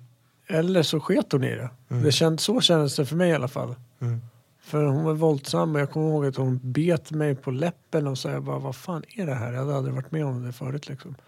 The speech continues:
Speaker 1: Att någon var så på.
Speaker 2: Mm.
Speaker 1: Och, eh, ja, det är svårt. Som sagt, det här hände mig då när jag var nitton. Jag hade nog inte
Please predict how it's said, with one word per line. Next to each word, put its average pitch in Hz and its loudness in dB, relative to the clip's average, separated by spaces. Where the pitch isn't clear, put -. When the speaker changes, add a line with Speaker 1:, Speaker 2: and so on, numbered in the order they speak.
Speaker 1:
Att 143 -4
någon 131 0
var 120 -4
så 131 -4
på. 117 -6
Speaker 2:
Mm. 120 -4
Speaker 1:
Och, - -8
eh, 120 -2
ja, 127 0
det 147 0
är 139 0
svårt. 156 -6
Som 139 0
sagt, 123 -4
det 135 0
här 170 2
hände 143 2
mig 123 2
då 123 -4
när 123 -2
jag 120 -2
var 127 -4
nitton. 143 0
Jag 147 -2
hade 151 4
nog 147 4
inte 131 0